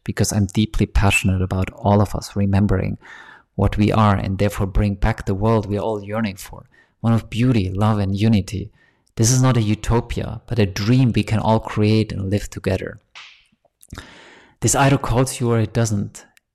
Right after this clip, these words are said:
It was my most profound experience. We enhanced it by building it into a beautiful container to allow you to safely and softly land back in this world. If you have any questions,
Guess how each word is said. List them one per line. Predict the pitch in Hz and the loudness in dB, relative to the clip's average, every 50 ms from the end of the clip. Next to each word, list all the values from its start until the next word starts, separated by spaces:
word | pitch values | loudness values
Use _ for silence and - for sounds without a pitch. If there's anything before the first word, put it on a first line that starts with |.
| _ _ _ _ _ _ - | _ _ _ _ _ _ -10
It | 120 101 | -4 -2
was | 120 120 - | -2 0 2
my | 123 113 | 2 2
most | 110 107 113 117 113 - | 4 4 2 2 0 -2
profound | - 104 - - 104 101 101 | -4 -4 -2 0 0 0 0
experience. | 101 101 - - - 101 - - - - - - - - | -2 -4 -8 -8 -8 -6 -6 -6 -10 -10 -14 -18 -12 -4
We | - 110 110 | 0 2 4
enhanced | 107 104 101 98 110 120 131 127 - - - | 4 4 4 4 4 4 4 4 2 0 -2
it | 101 - - | -4 -4 -2
by | 98 101 | -4 -2
building | 98 107 113 110 107 107 101 101 | 2 2 4 4 4 2 0 0
it | 101 95 | 0 -2
into | 101 104 104 - 104 | -2 -2 -2 -2 -2
a | 98 | -2
beautiful | 101 - 117 117 113 110 - - - | -2 0 0 2 2 2 0 -2 -2
container | - - 110 101 - 113 104 101 101 95 95 | -2 -4 -4 -2 -2 0 0 0 0 0 -2
to | - - - - | -4 -4 -4 -2
allow | 95 101 101 101 104 104 | 0 2 2 4 2 2
you | 101 98 95 | 2 0 -4
to | - - - | -8 -8 -14
safely | - - - - 110 110 113 - - 107 | -10 -6 -2 0 2 2 0 0 -2 -4
and | 98 104 | -4 -4
softly | - - - 101 - - - 101 95 | -6 -4 -4 -4 -4 -4 -6 -4 -4
land | 92 92 98 98 92 - | -2 0 0 0 -2 0
back | - 92 92 - - | -2 -2 -2 -2 -6
in | - | -6
this | - - - - | -6 -6 -8 -8
world. | - - 92 82 - - _ _ _ _ _ _ _ _ _ - | -6 -6 -6 -6 -6 -8 _ _ _ _ _ _ _ _ _ -8
If | - 107 95 | -6 0 2
you | 110 | 2
have | 113 107 113 | 4 4 4
any | 117 123 120 | 4 2 2
questions, | 117 - 127 113 - - - - 98 - - - | 2 2 0 0 0 -2 -4 -6 -6 -6 -8 -12